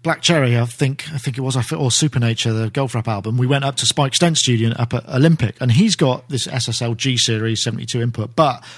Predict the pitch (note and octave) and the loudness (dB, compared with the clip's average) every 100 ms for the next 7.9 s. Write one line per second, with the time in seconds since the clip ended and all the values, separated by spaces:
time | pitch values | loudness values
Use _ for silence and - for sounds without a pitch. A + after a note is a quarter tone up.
0 | - - G#3+ G3 B2+ C3 F3+ C#3+ C3+ C#3 | -4 2 4 4 2 0 2 2 2 0
1 | - F#3 C#3+ - E3+ D3+ C#3 A3+ C#3 B2+ | 0 -2 -2 -4 -2 -2 -2 -4 -2 0
2 | C3 B2 C3 C#3+ D3 - B2 A#2 - - | -2 -6 -4 -4 -4 -2 0 -2 -4 -2
3 | C#3+ A2+ A2+ - - - - - C#3+ C#3+ | 0 0 -4 -10 -20 -20 -16 0 2 4
4 | A#2+ - - - - - G3+ F#3 D#3+ C#3+ | 0 -16 -18 -16 -6 0 2 4 4 2
5 | A#2+ - E3+ D3 - D#3 C#3 D#3+ D3 C#3 | -2 -4 -2 -2 0 0 0 2 2 0
6 | - D#3 E3 D#3 C#3+ C#3+ - - D3 D#3+ | 0 0 2 4 4 2 -2 -4 2 4
7 | F3 - C3+ A#2+ A2+ - G#2+ F#2+ | 4 2 0 0 -2 -2 -4 -6